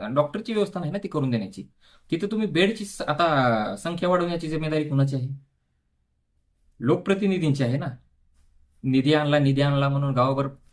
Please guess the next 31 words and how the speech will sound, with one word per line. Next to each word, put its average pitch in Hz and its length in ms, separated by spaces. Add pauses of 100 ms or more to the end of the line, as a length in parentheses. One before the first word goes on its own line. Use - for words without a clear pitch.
(300)
बोंबलत 127 320
सुटायचं, 117 600 (220)
आता 120 180
निधी 156 220
चाललाय 175 360
कुठं? 143 220 (840)
पण 135 140
निधी 147 220
काय 175 220
तो 170 100
काय 165 100
आपल्या 160 220
घरातला 143 480
शेत 156 220
विकून 147 200
आणून 131 160
देतात 117 260
काही 110 300
लोक? 113 200 (1200)
तुमचा 180 260
आमचा 208 240
टॅक्सचा 214 240
पैसा 202 300
आहे 185 80
ना, 196 60
तर 196 140
टॅक्स 196 200
भरतोयच 196 320
की 214 100
मी 190 100
दरवर्षी, 135 440